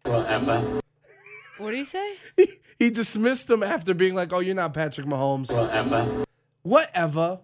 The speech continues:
Speaker 2: Oh, I was like, I literally couldn't, like, make out, like, what he was saying.
Speaker 3: Yeah, he
Speaker 2: Whatever.
Speaker 3: Yeah, whatever. It,
Speaker 2: Whatever.
Speaker 3: it, it's cool. You're, you're not
Speaker 2: I
Speaker 3: Patrick
Speaker 2: can't
Speaker 3: Mahomes.
Speaker 2: go to Taco Bell. I'm on an all carb diet. God, Karen, you are so stupid. Maybe we should read Mean Girl. Maybe we should do quotes and accents. That
Speaker 3: Mean
Speaker 2: might be a good bit.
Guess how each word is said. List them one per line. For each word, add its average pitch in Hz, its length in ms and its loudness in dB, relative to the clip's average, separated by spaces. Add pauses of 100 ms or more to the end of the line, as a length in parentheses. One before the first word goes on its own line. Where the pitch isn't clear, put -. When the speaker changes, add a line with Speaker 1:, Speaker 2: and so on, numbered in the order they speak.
(420)
Speaker 2:
Oh, 233 320 2
I 180 140 -6
was 190 100 -12
like, 196 120 -8
I 190 100 -4
literally 190 280 -4
couldn't, 185 260 -12
like, 180 220 -10
make 175 220 -10
out, 151 140 -8
like, 165 160 -12
what 165 100 -12
he 165 80 -14
was 135 140 -12
saying. 120 320 -12
Speaker 3:
Yeah, 202 340 0
he 180 60 0
Speaker 2:
Whatever. 202 580 -4 (120)
Speaker 3:
Yeah, 196 160 -2
whatever. 165 580 0
It, 151 40 0
Speaker 2:
Whatever. 202 340 0
Speaker 3:
it, 214 180 -4
it's 226 200 0
cool. 147 540 -4
You're, 190 140 2
you're 214 160 0
not 196 140 0
Speaker 2:
I 277 100 4
Speaker 3:
Patrick 160 140 -2
Speaker 2:
can't 294 180 4
Speaker 3:
Mahomes. 147 220 2
Speaker 2:
go 143 80 0
to - 20 -6
Taco 208 340 -6
Bell. 185 300 -6
I'm 208 100 -10
on 214 140 -6
an 214 140 -6
all 214 200 -6
carb 226 300 -8
diet. 220 380 -6
God, 254 340 -2
Karen, 180 380 -6
you 262 120 -6
are - 80 -4
so 427 200 2 (180)
stupid. 453 800 0 (680)
Maybe 202 100 -10
we 208 40 -12
should 202 140 -14
read 190 140 -8
Mean 160 180 -12
Girl. - 180 -16 (120)
Maybe 233 120 -4
we 330 60 -4
should 359 120 -6
do 370 80 0
quotes - 380 -8
and 202 80 -10
accents. - 520 -16
That - 80 -12
Speaker 3:
Mean 139 140 -2
Speaker 2:
might - 120 0
be 392 80 0
a 277 60 -2
good 185 240 -8
bit. - 340 -18